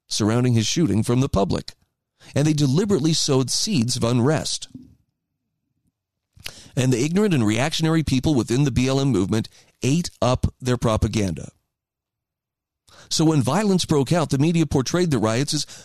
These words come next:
peaceful protests for racial justice, even though, just as with George Floyd, there was no evidence whatsoever that racial motivations had anything to do with it.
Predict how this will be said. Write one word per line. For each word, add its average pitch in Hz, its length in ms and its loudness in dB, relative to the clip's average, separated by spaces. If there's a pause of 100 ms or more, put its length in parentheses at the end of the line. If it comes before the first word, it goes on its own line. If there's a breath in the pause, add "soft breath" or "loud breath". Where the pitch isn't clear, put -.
(140 loud breath)
peaceful 247 460 -2
protests 180 640 -2
for 180 140 0
racial 180 440 0
justice, 170 680 -2 (1400)
even 139 240 0
though, 156 140 2
just 139 220 -2
as 156 140 -4
with 165 120 0
George 147 320 0
Floyd, 131 360 0
there 127 100 2
was 123 200 0
no 110 360 2
evidence 156 420 0
whatsoever 120 680 0 (400 soft breath)
that - 180 -2
racial 120 300 0
motivations 120 640 0
had 117 260 -2
anything 143 540 0
to 131 120 0
do 131 160 2
with 110 180 0
it. - 180 -8